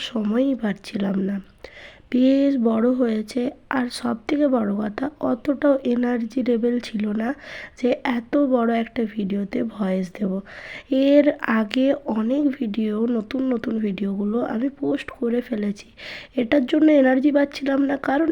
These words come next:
এখানটায় ঘুরে অতটাও আমাদের কোনো আনন্দ লাগেনি। রাস্তাটা দেখে কে কে বুঝতে পারছেন বলুন তো যে এটা কোনখানের রাস্তা? এটা সেই পঁচিশে ডিসেম্বর আমরা ঝাড়গ্রামে অনেকগুলো পার্কে ঘুরতে গিয়েছিলাম না,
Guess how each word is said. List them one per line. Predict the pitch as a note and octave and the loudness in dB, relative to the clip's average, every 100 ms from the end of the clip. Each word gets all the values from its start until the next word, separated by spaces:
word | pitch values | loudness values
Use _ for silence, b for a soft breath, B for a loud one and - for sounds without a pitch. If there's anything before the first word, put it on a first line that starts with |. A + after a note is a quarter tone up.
| - | -2
এখানটায় | C#4 - D4 C#4 C4+ | -4 0 0 0 -2
ঘুরে | - A3+ C4 - | -2 0 2 0
অতটাও | - G#3 G#3 A3+ A#3+ A#3 C4 | -2 -2 -4 -6 -2 4 4
আমাদের | A#3 A#3 A3+ | 4 2 0
কোনো | A3+ A3 A3+ | -2 -2 -2
আনন্দ | G3 F#3+ F#3+ G3+ | 0 0 0 -2
লাগেনি। | G3 F#3 F#3 G3 B3+ D4+ - - - _ _ - _ - - | 0 0 0 0 -2 -4 -12 -20 -20 _ _ -20 _ -20 -4
রাস্তাটা | B3+ A3 - B3+ D4 | 0 0 0 0 0
দেখে | A#3 B3 B3 - B3+ A#3+ B B B B | 2 0 -2 6 6 6 B B B B
কে | - B3+ | 0 2
কে | D4+ | 2
বুঝতে | A#3 B3 A#3 A#3 | 0 0 -2 0
পারছেন | C#4 C#4+ - D4+ C#4 | 0 0 0 -2 2
বলুন | C4 C4 B3+ | 2 2 0
তো | C4 D4+ | 0 0
যে | D4+ B3+ | 2 0
এটা | A3+ | 0
কোনখানের | B3 - B3+ B3+ C4 B3 B3 A#3+ | -4 -2 -2 -2 -2 -2 -2 -2
রাস্তা? | A3+ A3+ - C#4 D4 B B B B | -4 -4 -6 -6 -6 B B B B
এটা | E4 E4+ | 0 0
সেই | D#4 E4 - | 2 0 2
পঁচিশে | - A#3+ D4 C4+ D4 | 0 2 0 0 0
ডিসেম্বর | C4+ - - C#4+ | 0 -4 -4 0
আমরা | C4 A#3 G#3+ | 2 2 0
ঝাড়গ্রামে | - G3+ F#3 A3 B3 B3+ | 2 0 2 2 2 2
অনেকগুলো | - G#3+ A#3+ A#3+ A#3+ A#3 | 2 0 0 0 -2 -2
পার্কে | A3+ G#3 G3+ - | -4 -4 -4 -4
ঘুরতে | A#3+ A3+ G#3 A#3+ | -2 -4 -2 -2
গিয়েছিলাম | A3+ A3+ A3+ A3+ A3 | 0 0 0 -2 0
না, | B3+ | 0